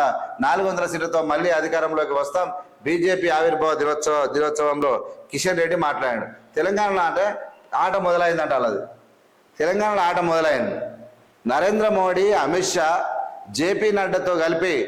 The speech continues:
రాజ్నాథ్ సింగ్తో వీళ్ళందరూ కలిసి వంద సార్లు హైదరాబాద్ వచ్చి పదహారు మంది ముఖ్యమంత్రులతో జింకన గ్రౌండ్లో మీటింగ్ పెట్టినా ఈ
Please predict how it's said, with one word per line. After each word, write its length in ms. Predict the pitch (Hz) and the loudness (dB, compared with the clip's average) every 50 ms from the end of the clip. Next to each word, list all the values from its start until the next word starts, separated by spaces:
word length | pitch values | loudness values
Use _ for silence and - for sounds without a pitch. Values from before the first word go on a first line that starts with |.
| - - - - - - - - 131 | -4 -10 -14 -18 -20 -16 -6 -2 0
రాజ్నాథ్ 460 | 156 185 196 208 202 202 196 190 - 185 | 0 2 2 2 0 0 0 -2 -2 -2
సింగ్తో 320 | 180 185 180 - 185 190 202 202 | -2 -2 -2 0 0 2 2 2
వీళ్ళందరూ 400 | 185 170 160 160 175 190 190 180 175 | 2 2 0 0 0 2 2 2 2
కలిసి 280 | 175 170 170 180 185 160 127 107 - - - - - - - - - _ - 220 | 2 0 0 0 0 0 0 -2 -4 -8 -14 -20 -20 -20 -20 -20 -18 _ -2 0
వంద 220 | 151 190 202 202 208 202 208 190 | 0 2 2 0 0 0 2 2
సార్లు 320 | 180 202 214 208 208 202 180 175 | 2 2 2 2 2 2 2 2
హైదరాబాద్ 480 | 185 180 196 190 185 185 190 185 - 180 170 | 0 2 0 2 2 2 2 2 2 0 0
వచ్చి 200 | 180 175 175 139 107 - - - - - _ _ - | 0 0 -2 -2 -4 -6 -10 -16 -20 -20 _ _ -2
పదహారు 400 | 151 175 190 208 208 208 208 208 208 | 0 0 2 2 2 2 2 2 0
మంది 180 | 196 190 190 196 185 | 0 0 0 0 -2
ముఖ్యమంత్రులతో 600 | 175 170 196 202 190 190 185 190 190 185 185 185 185 180 180 180 | -2 -2 -2 -2 -2 -2 0 -2 -2 -2 0 0 0 0 0 0
జింకన 300 | 165 170 170 185 190 185 180 165 | -2 -2 -2 -2 -2 0 0 0
గ్రౌండ్లో 380 | 175 175 175 175 175 170 175 170 151 156 | 2 2 2 2 2 2 2 2 2 2
మీటింగ్ 300 | 165 175 170 180 180 175 151 | 2 0 0 0 0 0 0
పెట్టినా 300 | 143 - 170 185 208 226 220 165 - - - - - - - - - - _ _ _ _ _ _ _ _ _ _ _ _ _ _ _ _ _ _ _ _ _ _ _ _ _ _ _ _ _ _ _ _ _ _ _ _ - _ _ _ _ - | 0 0 0 0 0 2 2 0 -2 -4 -6 -10 -12 -16 -18 -20 -20 -20 _ _ _ _ _ _ _ _ _ _ _ _ _ _ _ _ _ _ _ _ _ _ _ _ _ _ _ _ _ _ _ _ _ _ _ _ -20 _ _ _ _ -2
ఈ 20 | 139 | 0